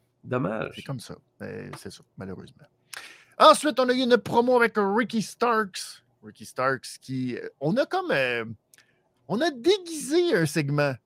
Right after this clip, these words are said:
Speaker 2: aujourd'hui. C'est rare qu'on fait ça, mais
Speaker 1: Ouais.
Speaker 2: pour une fois, on a réussi à déguiser un segment qui aurait pu être sur papier extrêmement plate, qui finalement a été très bien dissimulé. Donc, euh, Ricky Starks, qu'on voyait que dans son suit, euh,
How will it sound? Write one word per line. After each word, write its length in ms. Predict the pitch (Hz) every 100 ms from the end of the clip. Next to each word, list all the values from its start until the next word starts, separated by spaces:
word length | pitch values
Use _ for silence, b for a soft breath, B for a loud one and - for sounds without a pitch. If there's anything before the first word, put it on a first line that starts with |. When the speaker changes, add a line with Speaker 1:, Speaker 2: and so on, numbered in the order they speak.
| _ -
Speaker 2:
aujourd'hui. 540 | 117 113 104 101 104 -
C'est 160 | - 190
rare 420 | 190 294 294 190
qu'on 120 | - 120
fait 140 | 120
ça, 220 | - 226
mais 180 | 240 175
Speaker 1:
Ouais. 160 | 202 247
Speaker 2:
pour 140 | 185
une 80 | 185
fois, 300 | - 247 262
on 100 | 170
a 40 | 165
réussi 480 | 190 240 - 254
à 60 | 196
déguiser 580 | 135 160 143 151 208 190
un 160 | 151
segment 440 | 147 180 156 170 214
qui 140 | 180
aurait 140 | 156 175
pu 200 | - 311 320 135
être 300 | 165 165 -
sur 160 | 120 -
papier 460 | - 123 156 180 -
extrêmement 800 | 185 - - - 196 185 123 123
plate, 320 | 113 131 127 - - _ _ _ _ _ _
qui 120 | 220
finalement 480 | - 294 294 269 302
a 60 | 262
été 220 | 147 160 -
très 420 | - 254 233 233 147
bien 240 | 123 139
dissimulé. 460 | 120 - - 95 - - b b b b -
Donc, 240 | 240 202
euh, 80 | 180
Ricky 220 | 214 214
Starks, 400 | - 226 226 -
qu'on 140 | 254 294
voyait 520 | 302 330 147 135 196
que 120 | 147
dans 160 | 123 135
son 220 | 175 143
suit, 200 | - 226 196 180
euh, 260 | 117 107